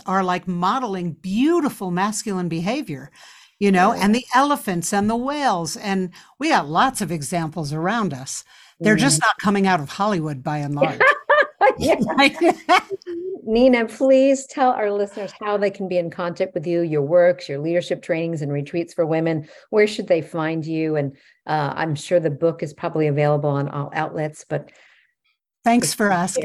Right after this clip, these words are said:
Speaker 2: can.
Speaker 1: Well, the
Speaker 2: Yeah.
Speaker 1: book is available at all outlets. And, um, if people would like to download a free introduction of it, they can go to bioneers dot org slash N C S book. And there's a free download of the introduction there.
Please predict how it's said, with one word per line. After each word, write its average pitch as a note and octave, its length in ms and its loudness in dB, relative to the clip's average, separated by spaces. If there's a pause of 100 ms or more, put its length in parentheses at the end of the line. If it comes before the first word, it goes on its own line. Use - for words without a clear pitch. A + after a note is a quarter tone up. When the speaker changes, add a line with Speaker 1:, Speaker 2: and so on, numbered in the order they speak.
(160)
Speaker 2:
can. - 60 -14 (320)
Speaker 1:
Well, A3+ 160 4
the G3 100 2
Speaker 2:
Yeah. - 40 0
Speaker 1:
book D4+ 240 0
is A#3 200 2
available F#3 540 0
at F#3 80 -2
all E3+ 240 0
outlets. F3 540 -6
And, F3+ 460 0 (400)
um, F#3+ 240 2
if G#3+ 300 -6
people B3 340 0
would F#3+ 180 0
like F3+ 320 -2
to A3 120 -4
download F#3 460 -2
a E3+ 60 -6
free F#3+ 300 -2
introduction F#3 680 -2
of D#3+ 180 -4
it, E3 180 -8 (380)
they G#3+ 120 4
can G#3 220 2
go G#3+ 180 2
to G#3+ 80 2
bioneers G3 720 0
dot F#3 300 0
org G3 380 -6
slash - 840 -2
N F#3 200 0
C F#3 300 -2
S F3 220 -2
book. - 440 -6 (500)
And F3+ 280 2
there's F#3 240 0
a F3 60 -2
free G#3 280 0
download F#3 500 0
of C#3+ 140 -8
the E3 120 -6
introduction F#3+ 680 -2
there. F#3+ 360 0